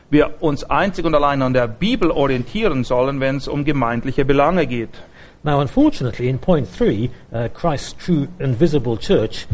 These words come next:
Speaker 2: um, my grandfather says there were four ways in which this could be formed, but he doesn't actually describe any of them.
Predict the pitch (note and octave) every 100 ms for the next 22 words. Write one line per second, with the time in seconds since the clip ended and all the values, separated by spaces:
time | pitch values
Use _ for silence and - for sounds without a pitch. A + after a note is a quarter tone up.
0 | - - B2 C3+ B2+ C3+ C#3+ F3 G#3+ -
1 | D3 B2 - G#3+ - D#3 C3+ B2+ - F#3+
2 | C#3+ A2 E3 E3 A2+ G#2 - - - -
3 | B2+ C3+ - C#3 - B2+ B2 - G#3+ A2
4 | B2+ - - - _ C#3 E3 D#3 F3 E3+
5 | D#3+ D#3+ - C#3+ B2+ - - D3 C#3+ -
6 | F#3+ E3+ C3 G2